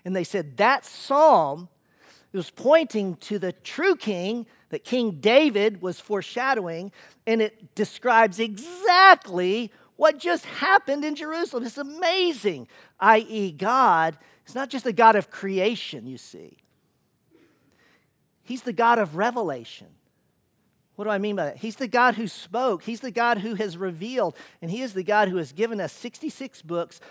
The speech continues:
of his words to us to show us all that we need about him. It's not everything to be known in the universe, but it's all we need. He's the God of creation. He's the God of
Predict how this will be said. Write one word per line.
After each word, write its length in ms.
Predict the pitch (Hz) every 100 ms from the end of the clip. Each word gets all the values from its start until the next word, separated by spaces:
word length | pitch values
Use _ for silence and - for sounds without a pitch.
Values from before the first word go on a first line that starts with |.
| _
of 280 | - 160 147
his 260 | 233 262 190
words 420 | 185 208 208 -
to 340 | - 220 220 -
us 300 | 185 175 165
to 120 | -
show 300 | 160 - 202
us 140 | 175 - 185
all 240 | 190 233
that 140 | 247
we 140 | 240 220
need 360 | 202 185 165 - - _ _ _
about 400 | 165 147 185 190
him. 280 | 175 147 101 _ -
It's 100 | 247
not 180 | 277 226
everything 340 | 220 208 208
to 60 | 180
be 100 | 180
known 200 | 185 180
in 80 |
the 80 | 156
universe, 600 | 147 269 254 156 127 - _ _ _ _
but 100 | -
it's 120 | 185 226
all 200 | 254 214
we 100 | 170
need. 440 | 220 285 127 101 _ _ _ _ _ _ _
He's 120 | - 190
the 80 |
God 260 | 170 226 277
of 120 | 247
creation. 460 | - 214 240 233 208
He's 140 | 202
the 100 | 202
God 260 | 180 240 226
of 160 | 185